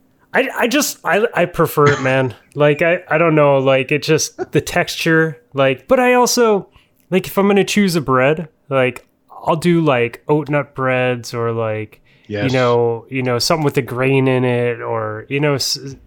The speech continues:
Speaker 1: just not, like, I don't want
Speaker 2: Like,
Speaker 1: Wonder
Speaker 2: do,
Speaker 1: Bread, you know?
Speaker 2: do you like, do you like Dave's Crazy Bread?
Speaker 1: I've never s-, I've never had that.
Speaker 2: Oh,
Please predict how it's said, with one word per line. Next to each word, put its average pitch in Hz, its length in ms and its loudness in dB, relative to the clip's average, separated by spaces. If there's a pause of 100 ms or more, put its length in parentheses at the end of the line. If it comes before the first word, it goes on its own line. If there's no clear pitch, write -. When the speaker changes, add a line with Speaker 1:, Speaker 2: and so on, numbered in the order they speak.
Speaker 1:
just - 440 -6
not, 160 380 -2
like, 147 400 -2 (680)
I 151 60 0
don't 180 140 4
want 165 140 4
Speaker 2:
Like, 123 80 0
Speaker 1:
Wonder 123 240 0
Speaker 2:
do, 117 40 -12
Speaker 1:
Bread, 113 380 -2 (500)
you 135 100 -2
know? 127 140 0
Speaker 2:
do 123 60 2
you 143 80 2
like, 139 160 0 (100)
do - 80 -8
you 143 60 0
like 139 180 -2
Dave's 131 240 -2
Crazy 139 300 -6
Bread? 135 280 -6 (540)
Speaker 1:
I've 131 80 -2
never 139 260 2
s-, - 140 -6
I've 127 140 -8
never 120 260 -4
had 113 220 -4
that. 107 160 -6
Speaker 2:
Oh, 135 300 -6